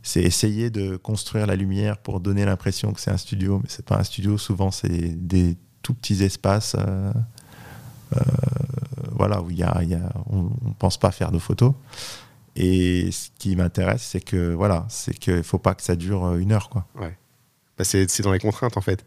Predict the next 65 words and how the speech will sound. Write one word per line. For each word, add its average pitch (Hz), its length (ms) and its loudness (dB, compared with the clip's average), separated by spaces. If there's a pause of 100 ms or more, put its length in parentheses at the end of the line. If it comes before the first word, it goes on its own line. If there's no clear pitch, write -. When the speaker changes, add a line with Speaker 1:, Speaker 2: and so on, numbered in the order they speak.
Speaker 1:
Ouais, 95 80 6
Speaker 2:
Et - 20 0 (360)
du - 20 6
Speaker 1:
j'adore. 110 160 4
Speaker 2:
coup, 151 120 -2 (120)
les 113 140 0
appareils 110 280 4
que 117 100 -4
tu - 100 -10
utilises, 117 240 -4
c'est - 100 -4
quoi ? 113 160 -2
C'est 113 140 -4
le, 95 180 0
le 95 140 -2
X 95 160 -4
cent 107 160 -2
V, 110 180 -2
le 107 140 -2
Q 107 160 0
deux 127 100 -2
ou 165 140 -2
t'as, 90 480 -2
t'as - 80 0
autre 95 160 0
chose ? 95 240 2 (640)
Parce - 140 -4
Speaker 1:
Alors, - 40 -2
Speaker 2:
que 110 60 2
c'est 113 100 2
pas 120 100 4
des 113 120 4
optiques, 113 340 -2
euh, 92 680 0
Speaker 1:
alors, - 160 -6
Speaker 2:
optimales. 110 540 2
Speaker 1:
alors, 101 240 -4
j'en 104 200 -2
ai 101 80 -4
fait 135 280 -2 (280)
en, 90 440 2
au, 110 220 2
au 101 60 2
Q - 180 -6
deux, 113 300 -2
mais 98 480 0
c'est - 140 -4
vrai 92 140 0
que - 60 -10
c'est - 160 -6
pas, 90 480 4
c'est - 180 -2 (520)
pas 110 100 8
ce - 100 2
que - 120 2
je - 100 0
préfère 95 400 2
pour 95 140 -2
le 82 40 -6
portrait. 104 460 0 (260)
Moi, 101 160 4
je - 60 2
suis - 120 -4
très - 180 0
cinquante. 90 500 0